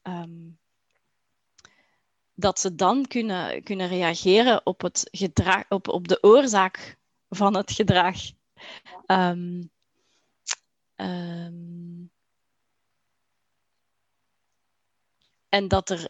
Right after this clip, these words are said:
Speaker 1: dat de manier waarop het eruit komt, is eigenlijk een, een ongelukkige, ehm, verwoording van,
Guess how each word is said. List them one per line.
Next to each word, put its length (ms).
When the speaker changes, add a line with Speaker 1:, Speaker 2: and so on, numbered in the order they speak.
Speaker 1:
dat 280
de 60
manier 420
waarop 280
het 140
eruit 360
komt, 300
is 260
eigenlijk 540
een, 220
een 200
ongelukkige, 1000
ehm, 380
verwoording 920
van, 300